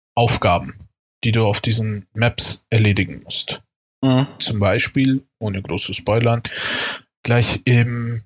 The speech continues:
Speaker 1: ersten Level im Tutorial ist es so, dass du irgendein Typ, wie gesagt, ich will nicht zu viele <laughs> Informationen raushauen, äh, und sein Sohn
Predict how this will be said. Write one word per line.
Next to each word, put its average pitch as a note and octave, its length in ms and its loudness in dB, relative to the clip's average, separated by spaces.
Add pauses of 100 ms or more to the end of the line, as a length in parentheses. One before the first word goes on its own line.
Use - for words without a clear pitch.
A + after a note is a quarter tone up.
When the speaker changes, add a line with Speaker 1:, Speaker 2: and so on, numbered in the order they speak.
(140)
Speaker 1:
ersten C#3+ 360 2
Level C3+ 260 4
im A2+ 140 -4
Tutorial C#3+ 640 2
ist A#2 160 0
es - 140 0
so, B2+ 220 -2
dass A2 340 0
du G#2 460 0 (600)
irgendein G2+ 420 -2
Typ, C3 340 2 (380)
wie C#3 80 -10
gesagt, - 400 -2
ich - 160 -4
will G2+ 80 -2
nicht - 200 -4
zu - 80 -2
viele - 240 0
<laughs> - 40 0
Informationen A#2+ 600 0
raushauen, A2 440 0 (680)
äh, A2+ 220 4
und A#2+ 200 -2
sein A#2 200 2
Sohn D3 400 -4